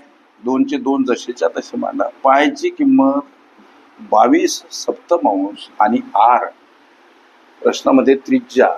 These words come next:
सेंटीमीटरमध्ये, तर खोली म्हणजे उंची. काही भौमितिक शब्द असतात समानार्थी, खोली म्हणजे उंची असते, लक्षात घ्या. खोली म्हणजे काय, उंची. जाडी म्हणजे काय, रुंदी.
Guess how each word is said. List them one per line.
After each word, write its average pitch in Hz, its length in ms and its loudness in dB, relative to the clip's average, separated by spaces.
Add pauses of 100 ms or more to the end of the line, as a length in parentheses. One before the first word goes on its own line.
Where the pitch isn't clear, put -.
सेंटीमीटरमध्ये, 147 920 0 (800)
तर 151 120 4 (120)
खोली 180 360 2
म्हणजे 202 260 0
उंची. 160 440 2
काही - 260 -2
भौमितिक - 560 -4 (360)
शब्द 143 240 -4
असतात 117 320 -2
समानार्थी, 107 720 -2
खोली 185 340 0
म्हणजे 151 280 0
उंची 127 420 -2
असते, - 300 -8 (760)
लक्षात - 240 -2
घ्या. - 220 -16 (1080)
खोली 165 340 2
म्हणजे 127 280 0
काय, 147 240 2 (560)
उंची. 135 440 2 (880)
जाडी 117 360 2
म्हणजे 127 260 2
काय, 123 300 0 (340)
रुंदी. 127 420 2